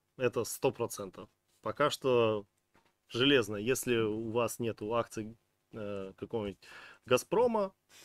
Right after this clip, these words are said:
наверняка вам придётся работать, поэтому что вы сто процентов трудоустроитесь. На какую должность и по какой специальности — вопрос, и на него наверняка придётся в жизни найти ответ. Извините, я вас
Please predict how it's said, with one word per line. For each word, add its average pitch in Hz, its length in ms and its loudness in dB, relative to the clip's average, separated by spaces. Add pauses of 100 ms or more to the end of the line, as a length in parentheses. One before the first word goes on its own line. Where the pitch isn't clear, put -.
(140)
наверняка 123 500 4
вам 139 160 6
придётся 117 420 2
работать, 127 380 0
поэтому 110 280 -2
что - 160 -12
вы 117 260 -4
сто - 260 -2
процентов 127 440 0
трудоустроитесь. 104 840 -4 (580)
На 123 140 2
какую 165 360 2
должность 147 540 2
и 127 40 -4
по 135 120 0
какой 156 160 0
специальности — 190 680 -2 (220)
вопрос, 135 680 -4
и 127 440 -2
на 110 180 -2
него 120 1600 -2 (280)
наверняка 107 480 -2
придётся 110 500 0 (260)
в 101 80 -14
жизни 117 240 -2
найти 101 260 -4
ответ. - 260 -10 (580)
Извините, 120 300 0
я 101 100 2
вас 98 280 -6